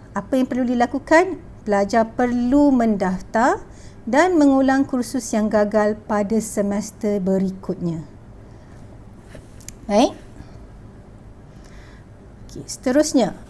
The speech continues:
macam mana kita nak lihat, ya, penetapan status kursus ini? Status penilaian berterusan, ya, continuous assessment, ah, sekiranya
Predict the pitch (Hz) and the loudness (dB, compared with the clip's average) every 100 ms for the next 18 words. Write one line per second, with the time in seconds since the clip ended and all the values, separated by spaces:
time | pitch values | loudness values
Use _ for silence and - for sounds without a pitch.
0 | - - - - - - 208 240 254 277 | -20 -20 -20 -20 -20 -16 -8 -2 -2 0
1 | 247 214 240 240 233 - 349 - - - | 0 0 -2 -2 -4 0 -2 -2 -16 -20
2 | - - 226 233 247 - 254 254 - 220 | -6 0 2 2 0 2 2 2 0 -2
3 | 240 - 240 226 - 226 214 208 247 605 | -2 -4 -6 -4 -4 -4 -2 0 2 2
4 | - - - - - - - 262 330 339 | 0 -10 -20 -20 -20 -20 2 2 4 4
5 | 339 339 - - 277 269 254 254 262 254 | 2 2 -4 2 4 6 6 4 4 2
6 | 226 226 226 220 233 - 220 185 175 302 | 0 -2 0 -2 -2 -2 -2 -2 -2 -2
7 | - 240 254 254 254 285 233 220 226 226 | 0 0 2 2 2 0 -2 0 0 0
8 | 254 247 339 415 - - - - - - | 0 2 0 -4 -14 -20 -20 -20 -16 -10
9 | 180 185 240 226 269 277 269 285 | -8 -6 -8 -4 2 4 6 6